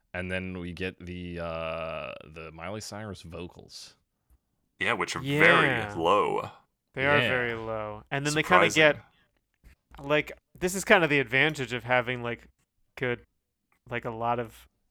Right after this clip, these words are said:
Speaker 3: sort of production on the vocals. They really, like,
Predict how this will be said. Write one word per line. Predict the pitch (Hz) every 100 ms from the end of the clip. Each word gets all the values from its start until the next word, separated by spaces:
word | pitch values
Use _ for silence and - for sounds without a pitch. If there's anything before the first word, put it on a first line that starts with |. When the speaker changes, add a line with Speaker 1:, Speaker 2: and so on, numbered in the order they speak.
| _ _
Speaker 3:
sort | 120
of | 107 _ _
production | 117 110 113 156 143
on | 143
the | 135
vocals. | 139 143 170 165 - - - - _ _ _ _
They | 147
really, | 127 139 143
like, | 143 135